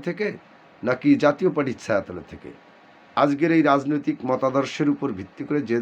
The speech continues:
নেতা হয়েছেন বা নিজে বিদ্রোহী প্রার্থী হিসেবে ঘোষণা দিয়ে স্বতন্ত্র প্রার্থীতে দাঁড়িয়ে গেলেন, এটা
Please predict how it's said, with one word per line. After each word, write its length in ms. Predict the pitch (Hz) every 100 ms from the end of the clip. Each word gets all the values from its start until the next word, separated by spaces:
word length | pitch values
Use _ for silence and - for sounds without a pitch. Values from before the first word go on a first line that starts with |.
| 110
নেতা 300 | 110 117 117
হয়েছেন 420 | 107 135 139 165 170 - - - - -
বা 120 | 123
নিজে 340 | 147 170 160 190 175 - - 113
বিদ্রোহী 360 | 139 135 160 170
প্রার্থী 300 | 147 135 - 160
হিসেবে 280 | 147 165 185 190 - - - -
ঘোষণা 360 | 127 127 170 165
দিয়ে 220 | 170 196 202 -
স্বতন্ত্র 380 | 131 151 151 151
প্রার্থীতে 500 | - 139 135 151 143
দাঁড়িয়ে 380 | 123 123 139 143
গেলেন, 200 | 151 175 196 - - - - -
এটা 140 | -